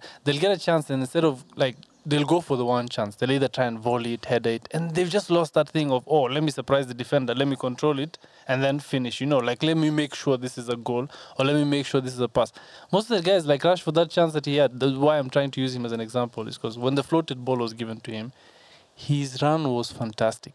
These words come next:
The defender didn't even know the guy was behind him. All he had to do was literally take a small step back, control it on his chest, and place it into the bottom corner. But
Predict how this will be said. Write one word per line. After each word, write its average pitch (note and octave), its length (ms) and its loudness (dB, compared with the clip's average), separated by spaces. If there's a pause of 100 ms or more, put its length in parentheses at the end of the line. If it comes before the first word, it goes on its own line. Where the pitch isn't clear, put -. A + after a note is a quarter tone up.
(120)
The C3 100 -2
defender D#3+ 460 0
didn't D3 220 0
even B2+ 280 0
know C#3 180 2
the A#2+ 140 -6
guy A#2+ 160 2
was A2+ 200 0
behind A2+ 400 -4
him. - 80 -12 (400)
All C4 220 4
he G3 200 0
had E3 160 4 (100)
to B2+ 100 0
do A#2+ 300 0 (300)
was A#2+ 200 -4
literally B2+ 320 -4
take A#2 300 -4
a - 80 -4
small E3+ 360 0
step C3 340 -2
back, B2+ 220 2
control C3 320 -4
it B2 140 -6
on A#2+ 80 -4
his A2+ 120 -10
chest, - 260 -2 (260)
and C3 140 -4
place C#3+ 220 0
it B2 140 -10
into A2+ 160 -6
the B2 80 -2
bottom A2+ 340 -2
corner. A2+ 240 -2 (420)
But C3+ 140 -2